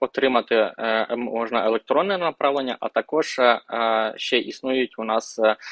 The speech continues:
паперове направлення до того чи іншого, ем, е, лікаря. Е, це, це перше. Також, е, хотів би за-, зазначити, що медичні послуги, які, м,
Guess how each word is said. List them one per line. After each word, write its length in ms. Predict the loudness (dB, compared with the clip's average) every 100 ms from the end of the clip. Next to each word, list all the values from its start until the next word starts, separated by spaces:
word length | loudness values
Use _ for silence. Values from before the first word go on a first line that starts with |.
| -10 4
паперове 500 | 4 6 4 4 -2
направлення 600 | -4 -2 -2 -2 -6 -6
до 120 | -6
того 280 | -4 -2 -4
чи 160 | -6
іншого, 540 | -8 -6 -6 0 0 0 -8 -18 -18 -12
ем, 720 | -2 2 4 4 2 -2 -8 -12 _ _ _ _ _ _ _ -20 -18 -10 -4
е, 400 | -2 0 0 0
лікаря. 500 | 2 4 4 0 -4 -16 _ _ -20 -20 0
Е, 220 | 4 4 0
це, 140 | -6 -2
це 120 | 4
перше. 440 | 4 4 0 -2 -6
Також, 480 | -6 0 0 0 2
е, 340 | 4 6 2 -2
хотів 360 | -10 -6 -4
би 120 | -2 -2
за-, 480 | 2 2 0 -4
зазначити, 560 | -4 -2 -2 -4 -4 -4
що 420 | -2 2 4 4 0 _
медичні 520 | -6 -2 -4 -4 -8 -4
послуги, 460 | -2 -2 -6 -4 -4
які, 320 | -2 -6 -10 -8
м, 260 | -6 -6